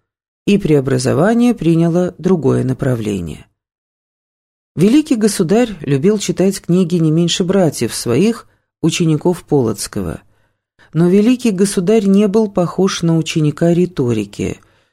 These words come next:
Это был корабельный плотник, это был шкипер.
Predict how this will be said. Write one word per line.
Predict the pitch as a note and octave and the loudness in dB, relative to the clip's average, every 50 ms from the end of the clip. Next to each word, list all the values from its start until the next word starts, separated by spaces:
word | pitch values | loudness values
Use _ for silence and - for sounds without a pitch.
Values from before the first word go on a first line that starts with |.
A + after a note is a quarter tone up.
| _ - | _ -2
Это | B3 B3 - A3+ | 0 2 2 2
был | F3+ E3+ G#3+ A3+ A3 F#3 | 2 4 4 4 4 2
корабельный | - - G3 F#3+ F#3 F3 E3+ F3 A#3 A#3+ A3 A3 G#3+ G#3+ G3+ | 0 0 0 2 2 2 2 2 2 2 2 2 2 0 0
плотник, | G3+ F#3+ F3 D#3+ C#3+ B2 - - G#2 - - - - _ _ _ _ _ _ _ | 0 0 2 2 2 2 0 -4 -10 -10 -10 -14 -20 _ _ _ _ _ _ _
это | - D3 D3 - C#3 | -2 -2 0 0 -2
был | C3 C3 C3 C3 | 0 0 -2 -2
шкипер. | - - - - - F#3 F3+ E3+ - F#2+ F#2 - - | -4 -6 -8 -6 -4 -2 -2 -2 -4 -6 -8 -10 -12